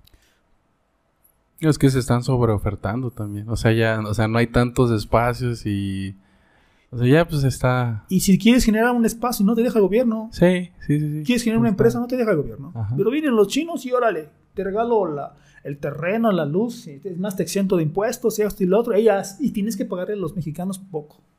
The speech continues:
Speaker 1: Sí.
Speaker 2: Y uno se queda, "Pues no nos ayudes, compadre".
Speaker 1: Sí.
Speaker 2: Ese es el estado que tenemos a veces.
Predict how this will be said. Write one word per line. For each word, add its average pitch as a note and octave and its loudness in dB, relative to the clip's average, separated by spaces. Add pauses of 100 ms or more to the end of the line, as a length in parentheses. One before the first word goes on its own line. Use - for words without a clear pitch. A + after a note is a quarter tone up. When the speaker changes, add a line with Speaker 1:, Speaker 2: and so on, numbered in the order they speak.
Speaker 1:
Sí. A2+ 2 (480)
Speaker 2:
Y E3 -4
uno D#3+ 0
se D#3 0
queda, D3 2 (920)
"Pues D3 -4
no D#3 0
nos F#3 2
ayudes, C#3+ 0
compadre". - -4 (220)
Speaker 1:
Sí. G#2+ 4 (400)
Speaker 2:
Ese D#3+ 0
es - 0
el C#3 4
estado C#3 0
que C#3+ -2
tenemos C3+ -4
a - -6
veces. - -12